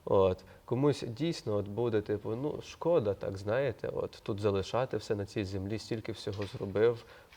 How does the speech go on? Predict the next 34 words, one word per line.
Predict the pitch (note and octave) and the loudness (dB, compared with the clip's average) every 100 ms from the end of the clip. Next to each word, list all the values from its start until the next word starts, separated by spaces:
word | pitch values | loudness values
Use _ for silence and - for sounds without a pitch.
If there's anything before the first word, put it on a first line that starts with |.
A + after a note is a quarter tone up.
| - | -8
любив | G2+ G#2 F#2+ B2 | -2 0 4 2
це | - A2+ | 2 -4
все. | G#2+ - - - - - - - | -2 -4 -4 -4 -12 -20 -14 -8
А | |
хтось | - - F3 | -6 -2 -2
розуміє, | E3 D3 D#3+ D3 A#2+ | 0 0 2 2 2
типу, | - A2 A2 | 0 -4 -6
що | - | -6
дійсно | G#2+ C3 - G#2 | -4 -4 -4 -4
в | |
порівнянні | - A#2+ A#2+ C#3 B2 A2 | 0 0 0 0 0 -2
з | - | -4
Ісусом | A#2 - B2+ A2+ | -6 -4 -4 -6
Христом | G#2+ - - D3 C3+ - | -6 -6 -4 -2 -4 -4
і | A2 - - | -8 -10 -4
тим, | C3+ A#2+ | -2 0
що | - - A#2 | -4 -4 -4
Він | G2+ B2 A2 | 0 0 0
пропонує, | - G2 - G2 C3 D#3+ G#2 - - - - - - | -2 -6 -6 -4 0 0 0 -4 -10 -18 -20 -20 -10
це | G#2 | -8
все | F#2+ C3+ | 0 2
на | A#2+ | 2
землі, | F#2+ G2+ G2 D3+ B2 - - | 0 -2 -2 0 -2 -4 -18
хай | - - - G#3+ | -12 -4 -2 0
воно | F3 F3+ E3 | 0 2 2
і | |
тяжко | D3+ - - - | 2 0 0 -4
мені | C3 B2+ | -6 -4
давалося, | C3+ D3+ C3+ - - | -2 0 0 0 -6
але | A2+ | -6
воно | C3 B2 | -4 -6
ніщо. | A2+ G2+ - - A#1 - - - _ | -6 -8 -8 -8 -8 -10 -20 -20 _
Бог | A2+ B2 G#2 - | 4 6 6 2
дав, | A2 C3 D3+ | -2 0 0